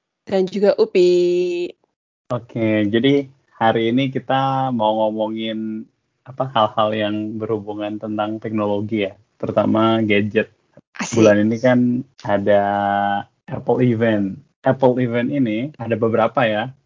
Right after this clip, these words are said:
Speaker 2: tahun ada tiga kali kalau nggak salah.
Speaker 3: Wah, baru
Speaker 2: Jadi
Speaker 3: tahu, mal-, tiga kali ya? Aku taunya cuma setiap September doang.
Speaker 1: Aku
Speaker 2: Iya,
Speaker 1: cuma,
Speaker 2: ada tiga
Speaker 1: cuma
Speaker 2: kali.
Speaker 1: taunya dua kali doang.
Speaker 3: Apa aja tuh, Nick?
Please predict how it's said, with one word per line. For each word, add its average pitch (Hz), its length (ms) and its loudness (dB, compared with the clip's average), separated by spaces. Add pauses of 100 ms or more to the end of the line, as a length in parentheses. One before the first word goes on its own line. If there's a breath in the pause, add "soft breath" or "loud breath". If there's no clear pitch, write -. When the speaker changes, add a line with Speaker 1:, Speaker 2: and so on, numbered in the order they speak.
(120)
Speaker 2:
tahun 135 800 -2 (180)
ada 107 420 -4 (520)
tiga 113 240 2
kali 120 240 0
kalau 107 240 -4
nggak 104 180 -10
salah. 95 460 -12 (240)
Speaker 3:
Wah, 262 160 0
baru 190 160 0
Speaker 2:
Jadi - 80 -4
Speaker 3:
tahu, 339 240 4
mal-, 214 240 -10
tiga 247 160 -2
kali 349 220 2
ya? 220 80 2 (420)
Aku 240 160 -10
taunya 277 320 -4
cuma 262 240 -8
setiap 254 300 -6
September 269 420 -4
doang. 240 320 0 (440)
Speaker 1:
Aku - 160 -6
Speaker 2:
Iya, 147 160 4
Speaker 1:
cuma, 202 160 4
Speaker 2:
ada 220 80 0
tiga 220 100 -4
Speaker 1:
cuma 202 140 0
Speaker 2:
kali. 147 120 -2
Speaker 1:
taunya 190 320 2 (280)
dua 190 240 6
kali 185 280 2
doang. 196 440 6 (400 loud breath)
Speaker 3:
Apa 294 240 4
aja 359 160 0
tuh, - 100 -8
Nick? 233 220 -8